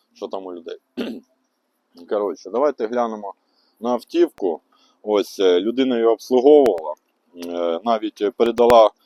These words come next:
вс-, всі документи, як її там обслуговувати, там книжка. То в той, в той час, я пам'ятаю, коли, е, у нас, е, був Москвич,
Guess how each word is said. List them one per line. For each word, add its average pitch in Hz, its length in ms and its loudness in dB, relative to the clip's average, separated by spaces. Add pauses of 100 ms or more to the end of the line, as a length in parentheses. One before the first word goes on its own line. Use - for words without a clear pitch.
(220)
вс-, 98 520 -14
всі - 300 -6
документи, 135 760 -4
як 123 440 0
її 120 120 0
там 117 200 -2
обслуговувати, 131 840 0
там 107 220 -2
книжка. 117 540 -4 (280)
То 127 120 0
в - 280 -10
той, 156 140 2
в - 100 -8
той 143 180 0
час, 175 440 -2
я 127 120 -2
пам'ятаю, 123 340 -4
коли, 117 320 -4 (600)
е, 98 240 -8 (1040)
у 113 120 -12
нас, 120 380 -6
е, 104 180 -6
був 113 260 -4
Москвич, 147 580 -4